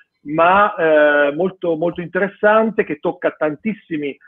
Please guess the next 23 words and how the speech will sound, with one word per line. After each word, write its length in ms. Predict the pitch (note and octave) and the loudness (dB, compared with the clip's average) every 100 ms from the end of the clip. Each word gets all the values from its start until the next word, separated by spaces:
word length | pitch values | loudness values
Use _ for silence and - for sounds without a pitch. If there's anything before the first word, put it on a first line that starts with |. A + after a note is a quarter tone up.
| _ - | _ -6
aspetti 760 | C#3+ - F3 D3 - - C3+ | -6 0 2 2 -2 -10 -8
di 160 | B2+ C3 | -8 -8
quello 260 | - C#3+ | -4 -2
che 200 | C#3+ C#3+ | 0 0
è 20 | C3+ | 0
lo 140 | C#3 | -2
sviluppo 420 | B2+ C#3 D3 D3+ | -4 -6 -4 0
umano 460 | C#3 D#3 D3+ C3+ A#2 | 2 4 2 0 -4
in 100 | A#2 | -4
vari 300 | C3 C3+ D3 | -2 0 2
ambiti, 520 | D#3+ F3+ F#3+ - A3 - - | 2 2 0 0 -4 -6 -6
e 140 | - C#4 | 2 4
ovviamente 440 | A#3 B3 A#3 - | 4 2 2 0
uno 200 | G3 G#3+ | 2 0
degli 140 | F3+ | 0
aspetti 440 | G#3+ - F#3 F3 A3+ | -4 -4 -10 -6 -6
era 80 | F3+ | -6
proprio 240 | D3 D3+ | -8 -10
quello 160 | D#3 D3+ | -6 -6
legato 340 | C#3 C#3+ C#3+ | -6 -8 -8
alla 80 | C3+ | -10
longevity. 720 | C3+ C#3 C#3 A#2 _ _ _ _ _ _ - | -10 -12 -12 -12 _ _ _ _ _ _ 2
Eh, 1040 | D#3+ D#3 D#3 D3 D3 C#3+ C#3+ C#3 C3+ | 6 6 4 0 -4 -4 -6 -6 -8